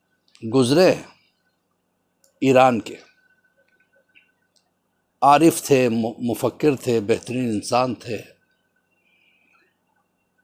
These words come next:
उनसे किसी ने आके कहा कि क्या कमाल का वो इंसान होगा जो हवा में उड़ पाएगा। तो उन्होंने मुस्कुरा के कहा, "ये कौन सी कमाल की बात है,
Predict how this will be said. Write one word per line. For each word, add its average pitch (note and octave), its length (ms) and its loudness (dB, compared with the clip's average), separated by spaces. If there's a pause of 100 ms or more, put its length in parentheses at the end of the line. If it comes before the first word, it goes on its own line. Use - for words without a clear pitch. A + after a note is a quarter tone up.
(120)
उनसे A3 300 4
किसी G3+ 280 0
ने G3+ 100 0
आके F3+ 260 2
कहा E3+ 320 2
कि D#3 160 -2 (1160)
क्या G3+ 160 6 (180)
कमाल D#3+ 400 4
का G3 140 2
वो E3 180 4
इंसान C#3 420 2
होगा A2+ 380 -2 (720)
जो C3+ 160 2
हवा D#3+ 300 4
में D3 140 2
उड़ A2 160 0
पाएगा। - 500 -16 (1800)
तो E3 60 0
उन्होंने F#3 280 4
मुस्कुरा E3+ 440 2
के E3 160 -2
कहा, F3 140 2
"ये E3+ 180 6
कौन E3 200 2
सी D3 160 -2
कमाल A#2+ 320 0
की G#2+ 160 -8
बात G2+ 260 -14
है, - 100 -20